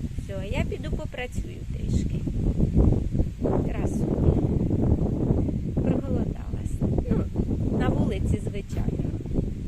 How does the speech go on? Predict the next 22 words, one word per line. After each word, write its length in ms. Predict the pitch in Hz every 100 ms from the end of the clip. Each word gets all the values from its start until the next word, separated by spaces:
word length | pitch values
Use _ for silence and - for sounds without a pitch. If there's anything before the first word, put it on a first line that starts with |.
| - - - - -
Коли 240 | 311 330 311 294
зовсім 320 | 349 - - 311 -
жарко, 400 | 339 - - 494
вона 200 | - -
не 160 | - -
хоче. 420 | - - - - - - - - - -
А 180 | 240 254
сьогодні 500 | - 285 - - 269
так 340 | - - -
вітер, 360 | - - - -
прохолодно. 840 | - - - 240 269 269 208 196 - - - - - - -
Ой, 80 | -
ой, 80 | -
все, 180 | - 247
все, 200 | - - 214 -
кушай. 260 | 240 - - - - - - - - - -
Кушай. 320 | - - - - - - - - - - _ - - - - - - - - - - - -
Чи 100 | 330
погримить 800 | - 311 302 311 302 339 359 - - - -
та 100 | 277
й 80 | 262
перестане, 880 | - 269 262 - - 330 403 339